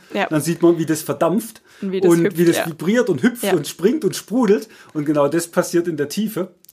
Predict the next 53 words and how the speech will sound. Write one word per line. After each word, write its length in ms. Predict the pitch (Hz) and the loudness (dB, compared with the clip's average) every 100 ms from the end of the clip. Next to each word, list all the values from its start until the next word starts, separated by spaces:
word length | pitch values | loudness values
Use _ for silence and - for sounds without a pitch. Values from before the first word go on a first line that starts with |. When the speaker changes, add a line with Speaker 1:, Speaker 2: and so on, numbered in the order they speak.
| - | -8
Speaker 1:
Genau, 220 | 202 185 | -4 -2
und 80 | 190 | 0
so 60 | |
Speaker 2:
Aber 80 | 214 | 0
Speaker 1:
kann 100 | 226 | 0
man 80 | 202 | 0
sich's 160 | 208 - | -4 -4
dann 140 | 202 | -4
auch 80 | 185 | -2
besser 240 | 196 196 | -4 -4
Speaker 2:
genau, 140 | 190 247 | 0 2
Speaker 1:
vorstellen. 360 | 196 175 175 | 2 0 -4
Speaker 2:
ne, 100 | 170 | -2
Speaker 1:
Ja. 40 | 208 | 0
Speaker 2:
dann 200 | 208 156 | 2 0
sieht 200 | 175 160 | -2 0
man 120 | 165 | 2
richtig, 280 | 160 160 165 | 2 -2 -2
oh, 120 | 160 | -2
das 160 | 147 135 | -2 -2
macht 180 | 143 - | -4 -2
tatsächlich 500 | 139 - 147 185 139 | -4 -4 -6 -6 -8
was, 200 | 123 196 | -6 -4
Speaker 1:
Ja. 160 | 190 | -4
Speaker 2:
ne? 60 | 285 | -4
Und 220 | 208 127 | -6 -6
das, 260 | 135 - - | -6 -8 -10
äh, 340 | 151 139 139 | -8 -8 -8
löst 420 | 143 123 143 147 | -4 -2 -2 -4
das 200 | 180 - | -10 -6
Ganze, 340 | 147 123 120 107 | -4 -2 -4 -4
ne? 160 | 160 214 - - - | -4 -4 -14 -20 -14
Ähm, 400 | 147 135 135 123 - _ | -2 0 0 -2 -6 _
das 120 | 104 | 0
heißt, 200 | 160 185 | 2 2
es 140 | 151 - | -2 0
löst 320 | 147 233 262 | 2 2 0
das 140 | 247 | -6
Ganze, 400 | 247 254 254 262 240 | -4 -2 -2 -2 0
da 80 | |
sind 140 | 175 190 | 0 0
wir 80 | 160 | 0
schon 100 | 170 | 0
bei 120 | 165 | 2
der 100 | 147 | 4
nächsten 280 | 180 190 185 | 2 0 -8
Frage 500 | - 151 123 190 247 | -6 -6 -2 -2 0
dann 120 | 262 | -2
eigentlich, 300 | 214 185 151 | 0 -2 0
wann 120 | 160 | -2
kommt 220 | 160 151 | -2 -4
die 60 | 175 | -2
Ultraschalltherapie 1300 | 180 180 160 151 151 151 147 135 135 - 151 214 | -2 0 0 2 2 0 0 0 -2 -4 -4 -4